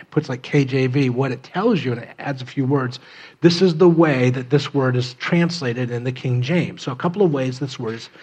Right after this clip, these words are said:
is translated. Uh, it's translated as to deny. It can also be translated as refuse. Everybody underline the word refuse. So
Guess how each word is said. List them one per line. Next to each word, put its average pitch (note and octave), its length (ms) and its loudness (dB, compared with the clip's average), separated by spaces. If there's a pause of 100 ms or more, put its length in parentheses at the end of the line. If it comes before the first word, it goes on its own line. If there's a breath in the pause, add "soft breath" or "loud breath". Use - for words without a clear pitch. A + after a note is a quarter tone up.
(140 loud breath)
is A2+ 100 -10
translated. E3+ 640 -2 (540 loud breath)
Uh, B2+ 240 2
it's D3 200 0
translated D3+ 840 2
as B2+ 260 -4
to - 180 0
deny. C3+ 760 0 (320 soft breath)
It C3+ 100 -2
can D3+ 140 0
also C#3+ 200 0
be C#3+ 100 0
translated C3+ 520 -2
as B2 260 0 (140)
refuse. B2+ 1000 -6 (180)
Everybody B2 460 -4
underline B2+ 340 -2
the A#2+ 80 2
word A#2 300 -2
refuse. - 800 -10 (1080 soft breath)
So - 340 2